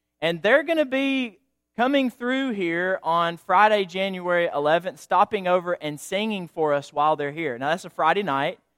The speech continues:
and you may already have plans, but if you do, cancel those plans and come and join us to hear the, the chorale sing. If you don't have anything to do, please be here. They're gonna sing at seven o'clock Friday night the eleventh.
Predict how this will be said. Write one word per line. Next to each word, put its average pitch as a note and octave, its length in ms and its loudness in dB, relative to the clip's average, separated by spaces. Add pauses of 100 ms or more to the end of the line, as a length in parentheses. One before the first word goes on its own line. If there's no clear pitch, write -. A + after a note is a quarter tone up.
(480)
and D3+ 480 -2 (460)
you D#3+ 140 -14
may E3 160 2
already E3 240 2
have E3 260 -2
plans, D#3 400 -4
but D3+ 300 0 (680)
if E3 160 -8
you G#3+ 80 -4
do, F#3 200 2
cancel F#3+ 340 0
those F3 220 2
plans A3 500 2
and F#3+ 240 -2
come A3 240 6
and A3+ 100 0
join B3 300 6
us D#3 220 -2
to F3 120 -4
hear G#3+ 400 4
the, E3+ 360 0
the F#3 100 -2
chorale F#3+ 460 4
sing. G3 260 -4
If F#3+ 100 -10
you G#3 60 -12
don't A#3+ 220 2
have A3 160 2
anything E3+ 360 -8
to D3 60 -18
do, D#3 120 -6
please B3 300 -2
be A3+ 140 -4
here. E3 280 -2 (300)
They're A3 120 4
gonna C4+ 160 4
sing C4 200 2
at F3+ 80 -4
seven A3+ 320 2
o'clock G#3 420 4
Friday F#3+ 340 4
night F3+ 240 -2
the D#3+ 80 -2
eleventh. C#3+ 460 2